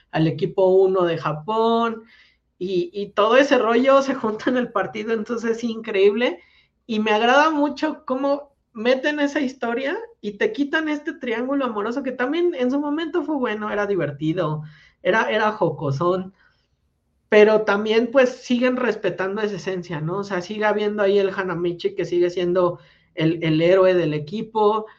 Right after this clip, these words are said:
sigue siendo ese Rukawa en el papel del, del, del antihéroe del, del equipo también, ¿no? En es-, en, en la parte en es-, cuan-, cuando es necesario. Entonces,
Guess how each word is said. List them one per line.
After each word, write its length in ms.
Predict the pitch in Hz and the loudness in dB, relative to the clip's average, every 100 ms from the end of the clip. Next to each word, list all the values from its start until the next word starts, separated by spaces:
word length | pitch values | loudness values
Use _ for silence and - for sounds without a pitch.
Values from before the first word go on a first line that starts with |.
| _ _ | _ _
sigue 320 | _ 214 220 208 | _ -4 -2 0
siendo 280 | 220 202 | 0 0
ese 220 | 214 220 214 | 0 0 0
Rukawa 760 | 180 151 180 180 196 190 202 | -2 -2 -2 2 2 2 0
en 140 | 185 | 0
el 160 | 170 151 | -2 -4
papel 480 | 151 143 175 170 175 | -4 -4 -2 2 2
del, 520 | 185 175 160 156 151 | 2 0 -2 -4 -6
del, 380 | 156 151 147 156 | -4 -2 -4 -4
del 200 | 156 156 | -2 0
antihéroe 760 | 151 156 170 175 175 175 175 | -2 -2 2 2 2 2 0
del, 260 | 170 147 139 | -2 -4 -6
del 200 | 147 147 | -8 -8
equipo 460 | 139 180 175 185 | -6 -6 -4 -8
también, 520 | 185 151 151 160 180 180 | -8 -8 -4 -2 -2 -2
¿no? 220 | 170 185 | -2 -4
En 140 | 175 | -6
es-, 260 | 170 165 _ | -8 -12 _
en, 180 | 151 147 | -12 -12
en 260 | 160 - 156 | -14 -12 -8
la 160 | 143 151 | -6 -6
parte 300 | 165 - 175 | -8 -4 -6
en 120 | 165 | -6
es-, 240 | 143 - - | -12 -16 -8
cuan-, 220 | 156 156 | -6 -6
cuando 260 | 156 156 | -6 -4
es 80 | 156 | -4
necesario. 540 | 180 175 160 156 175 196 | -4 -6 -6 0 2 0
Entonces, 500 | 185 190 208 208 | -2 -2 0 -2